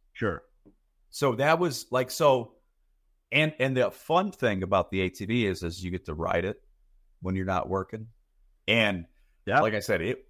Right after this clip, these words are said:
Speaker 2: it was remarkably fast and it was sports orange. So I loved the doggone thing, man. It was great.
Speaker 1: <laughs>
Speaker 2: Yeah. Um, so tho-, those were the tools. And then hand tools, obviously we had, like, uh,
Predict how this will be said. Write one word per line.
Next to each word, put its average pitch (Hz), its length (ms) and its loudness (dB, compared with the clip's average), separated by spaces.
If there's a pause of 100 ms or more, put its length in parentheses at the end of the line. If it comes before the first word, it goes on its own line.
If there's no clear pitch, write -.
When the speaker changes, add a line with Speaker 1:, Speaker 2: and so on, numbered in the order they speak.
(100)
Speaker 2:
it 131 80 2
was 117 220 -2
remarkably 95 580 0
fast 92 500 2
and 113 160 -2
it - 120 -6
was - 180 -8
sports - 480 -4
orange. 98 380 0
So 92 160 2
I 131 100 8
loved 107 320 4
the 87 60 -6
doggone - 540 -6
thing, - 200 -14
man. 73 160 -8
It 113 60 -4
was 123 160 -4
great. 82 420 0
Speaker 1:
<laughs> - 880 -14
Speaker 2:
Yeah. 104 460 2 (520)
Um, 95 560 2 (340)
so - 140 -10
tho-, 139 160 6
those 156 220 2
were 175 60 -4
the 180 80 0
tools. 165 360 -2
And 139 100 -2
then 139 100 0
hand 120 340 -2
tools, 113 260 -6
obviously 95 440 -2
we 98 120 -2
had, 92 220 2
like, 92 280 0
uh, 82 240 0